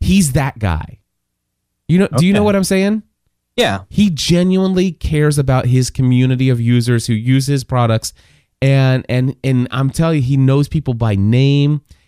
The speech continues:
Speaker 1: He, he, when he sits down and talk, he, it, it's, it's, he's a fun guy to be around.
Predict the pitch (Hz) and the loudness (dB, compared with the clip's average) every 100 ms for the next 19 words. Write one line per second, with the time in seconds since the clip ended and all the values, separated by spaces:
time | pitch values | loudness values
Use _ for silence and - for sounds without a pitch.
0 | - 147 143 131 123 117 - 113 127 127 | -6 0 2 4 2 0 -6 -6 -4 -2
1 | 123 123 110 - 143 - 143 123 135 127 | -2 -2 -4 -6 -6 -2 -2 -2 -2 -4
2 | 113 143 - 139 - 131 - - 123 - | -4 -8 -4 -4 -2 -6 -6 -6 -6 -4
3 | 131 127 117 - 107 101 92 87 87 82 | -2 0 -2 -2 -2 0 -2 0 -2 -2
4 | 76 76 | -2 -4